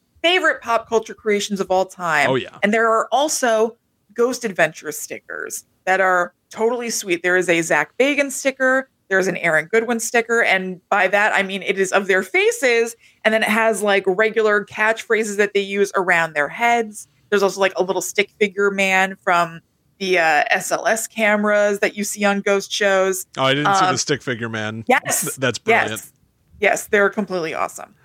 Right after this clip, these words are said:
Speaker 2: Um, you can find Debbie Draws Funny stationery products online at Debbie draws funny dot com. Uh, that's D E B B I E,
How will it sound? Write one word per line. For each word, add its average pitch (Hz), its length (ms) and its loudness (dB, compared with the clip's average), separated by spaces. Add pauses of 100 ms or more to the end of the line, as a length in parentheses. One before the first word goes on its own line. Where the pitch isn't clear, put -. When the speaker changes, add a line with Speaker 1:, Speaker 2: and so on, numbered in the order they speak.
Speaker 2:
Um, 123 260 2
you 147 140 -2
can 180 100 2
find 190 320 2
Debbie 180 200 2
Draws 165 340 2
Funny 160 260 0
stationery 143 480 0
products 143 460 -2
online 131 580 0 (300)
at 123 260 -2
Debbie 185 520 0 (120)
draws 139 600 2
funny 139 440 0
dot 120 320 -2
com. 98 400 -8 (500)
Uh, 113 80 -2
that's 113 240 0
D 156 460 -2
E 147 240 0
B 131 260 0
B 131 260 0
I 120 220 2
E, 120 440 -4